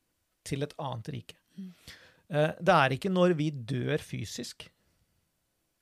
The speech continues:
Speaker 1: at vi flyttes over i livet.
Speaker 2: Mm.
Speaker 1: Det skjedde da vi, eh, ble født på nytt, da vi, eh,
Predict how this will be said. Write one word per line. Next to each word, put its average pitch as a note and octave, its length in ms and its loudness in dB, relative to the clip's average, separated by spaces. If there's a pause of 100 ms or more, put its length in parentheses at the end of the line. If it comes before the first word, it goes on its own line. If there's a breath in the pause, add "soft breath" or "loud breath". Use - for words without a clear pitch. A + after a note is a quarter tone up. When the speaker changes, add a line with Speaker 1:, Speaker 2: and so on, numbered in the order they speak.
(140)
Speaker 1:
at D#3 220 0
vi C#3+ 160 -4
flyttes - 460 -4
over C3 340 -2 (560)
i C3 300 -2 (1080)
livet. C#3+ 440 2
Speaker 2:
Mm. G#3+ 800 -10 (160)
Speaker 1:
Det D3 340 2
skjedde C3+ 500 0
da C3 160 2
vi, C3 360 -4
eh, B2+ 240 -4
ble A#2 360 -6
født - 320 -16
på - 120 -12
nytt, - 160 -16
da - 100 -12
vi, B2 220 -8
eh, B2 600 -10